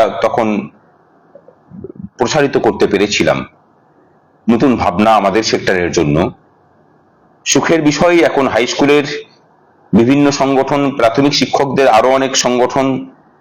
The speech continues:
সেই পথে হাঁটছে। অর্থাৎ উস্তি ইউনাইটেড প্রাইমারি টিচার্স ওয়েলফেয়ার অ্যাসোসিয়েশন যে অনেক এগিয়ে ভাবে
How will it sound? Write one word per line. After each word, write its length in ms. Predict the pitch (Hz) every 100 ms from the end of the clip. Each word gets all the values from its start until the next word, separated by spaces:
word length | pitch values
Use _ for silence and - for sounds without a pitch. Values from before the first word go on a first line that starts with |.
| _ _ _ _ _ -
সেই 220 | - 123
পথে 240 | 117 107 107
হাঁটছে। 480 | 90 98 - - 73 - _ _ _ _ _ _ -
অর্থাৎ 360 | 117 - 143 - - - _ _ _ _ _ _ _ _ _ _ _ _ _ -
উস্তি 260 | 113 - 151
ইউনাইটেড 400 | 147 151 156 139
প্রাইমারি 340 | 123 123 131
টিচার্স 340 | 131 117 143 -
ওয়েলফেয়ার 340 | 110 107 127
অ্যাসোসিয়েশন 540 | 113 - 123 131 131 143
যে 100 | 123
অনেক 200 | 117 120 - -
এগিয়ে 400 | 104 117 143 123
ভাবে 360 | 95 92 80